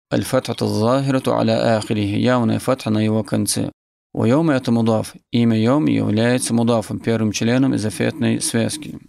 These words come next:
"Яума идин". "Иди". В основе это "ид", к которому на конце добавили тануинуль ивады.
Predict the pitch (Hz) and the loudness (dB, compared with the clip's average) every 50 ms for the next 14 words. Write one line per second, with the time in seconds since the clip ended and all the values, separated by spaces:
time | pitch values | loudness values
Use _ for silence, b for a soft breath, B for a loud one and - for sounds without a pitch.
0 | _ _ _ _ _ _ _ - 127 117 127 131 131 135 127 123 127 117 110 110 | _ _ _ _ _ _ _ 0 2 4 4 6 4 4 4 2 2 2 2 2
1 | 104 104 101 - _ _ _ _ _ - - 123 117 113 120 120 110 - - - | 2 2 -2 -6 _ _ _ _ _ -2 2 2 2 4 4 2 2 0 -6 -10
2 | - - 120 117 110 - - 135 143 139 131 - - - - 123 104 107 - - | -4 -2 0 0 0 2 2 2 2 2 2 0 -2 0 0 -2 0 -2 -6 -6
3 | - _ - 131 - - 123 123 131 135 131 113 107 104 - - 110 101 - 147 | -8 _ -6 -6 -2 2 2 2 4 4 4 4 2 2 0 0 0 2 2 2
4 | 147 127 117 104 104 110 120 127 131 135 135 127 - 117 110 110 113 123 123 120 | 2 2 2 2 2 2 4 4 4 2 0 2 0 2 2 4 4 4 4 4
5 | 117 117 117 - 123 120 113 107 104 98 - - | 4 2 2 2 2 2 2 2 0 -2 -4 -6